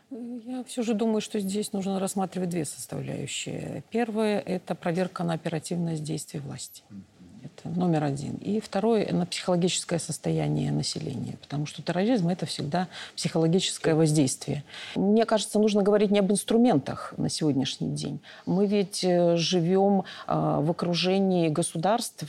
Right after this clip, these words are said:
которые настроены более чем воинственно. Мы упоминали Украину и, и Польшу. И здесь нужно говорить о системе мер, э, реагирования. Это специальные службы, ну вот мы видели в фильме, это, это делается,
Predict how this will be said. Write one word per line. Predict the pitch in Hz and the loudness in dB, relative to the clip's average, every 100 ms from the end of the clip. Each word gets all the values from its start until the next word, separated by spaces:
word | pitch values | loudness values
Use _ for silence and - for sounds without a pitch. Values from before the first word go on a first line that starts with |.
| 160 | -4
которые | 160 208 202 | -2 2 4
настроены | 170 165 - 196 202 160 | 4 2 2 2 4 4
более | 147 214 247 | 4 2 2
чем | - 180 | 0 0
воинственно. | 165 147 - - 131 131 | 2 0 -2 -4 -2 -2
Мы | 135 139 | -2 -2
упоминали | 139 156 151 139 135 | -2 0 0 2 0
Украину | 131 143 131 180 208 151 131 | -2 -2 0 2 2 2 2
и, | 131 123 131 - - - - | 2 0 -2 -6 -18 -16 -8
и | - 117 | -4 -4
Польшу. | - 196 214 - 180 - - | 0 2 2 0 -2 -4 -6
И | - 151 | 2 2
здесь | 151 190 - | 2 0 0
нужно | 180 175 | 0 0
говорить | 165 175 180 170 | 2 2 2 0
о | |
системе | - 185 - 180 175 | 0 0 2 4 4
мер, | 196 247 - _ - - - | 4 2 -2 _ -20 -18 -6
э, | - - - - - - - 165 165 165 - - | -4 -2 -4 -6 -12 -14 -14 -14 -14 -14 -16 -8
реагирования. | 147 175 151 143 131 - - - - | 0 2 4 4 2 0 -2 -2 -4
Это | 147 - 147 139 143 - - | -6 -2 0 0 0 -4 -6
специальные | - - 175 147 143 | -8 -4 0 4 4
службы, | 143 202 233 220 208 | 2 2 2 2 0
ну | 208 190 | 0 0
вот | 185 185 | 0 0
мы | 180 | 0
видели | 180 165 165 165 | 0 0 0 0
в | |
фильме, | - 196 170 160 156 - - - | 0 0 2 2 0 -6 -20 -10
это, | - 127 | -6 0
это | 147 139 151 165 | 0 2 0 0
делается, | 151 151 147 139 139 - 139 139 | 2 2 4 2 0 -4 -2 0